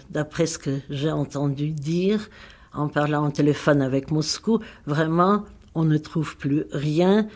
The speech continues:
Et la viande de trente-cinq roubles le kilo, euh, ce qui est déjà énorme puisque les gains moyens, c'est cent cinquante roubles, a monté jusqu'à quarante et quarante-cinq. Et une noix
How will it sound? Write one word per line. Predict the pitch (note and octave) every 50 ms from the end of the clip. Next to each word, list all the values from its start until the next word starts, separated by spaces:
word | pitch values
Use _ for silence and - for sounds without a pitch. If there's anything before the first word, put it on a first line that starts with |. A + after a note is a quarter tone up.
| - - - - - - -
Et | C#3+
la | C#3+ C#3 C3+
viande | C#3 C#3 D3 D#3 D#3 D3+ D3 C#3 - - - - - -
de | - C#3 D#3
trente-cinq | D3+ D3+ - - F3+ F3 E3+ E3+ - - E3 E3 D#3+ E3
roubles | - - E3 D3+ D3 D#3 D3
le | D3 E3
kilo, | E3+ E3 - E3+ D#3 D#3 D#3+ D#3 D3+ D3 - - - - - - - - - - - - - - -
euh, | F3 - - -
ce | - - - -
qui | - - C#3+
est | C3+
déjà | C3+ D3+ C#3 C3 D#3+ D#3 D#3
énorme | D3+ D#3 D#3 D#3+ D3+ C3+ C#3 D3+
puisque | - - C3+ B2 - - -
les | C#3+ D3+ D#3+ D#3+
gains | D#3+ D3 E3 E3 D#3+
moyens, | D3+ D3+ D#3 D#3 C#3+ D#3 D#3 D3 -
c'est | - D#3 C#3+
cent | - - E3 D#3+
cinquante | D3+ - D#3 D#3+ - - D3+ D#3 D#3 D3+ -
roubles, | - D#3+ D#3+ D3+ D3 D3+ - - - - - - - - -
a | - D#3+
monté | D#3 D#3 D#3 D3+ - - E3+
jusqu'à | - - D#3+ - - - D#3
quarante | D3 - E3+ D#3 C#3+ D#3 D3+ D3+ C#3+ -
et | C#3 C3+
quarante-cinq. | - D3+ C#3 C3 C#3+ C#3+ D3 - - - F#3+ F#3 G3 G#3+ A#3+ B3 A#3 A#3+ - - - - - - - - - - -
Et | - D#3 D3 D3
une | C#3 - F3+ F3 E3+ E3
noix | E3 D#3+ D#3+ E3+ E3 D#3+ D#3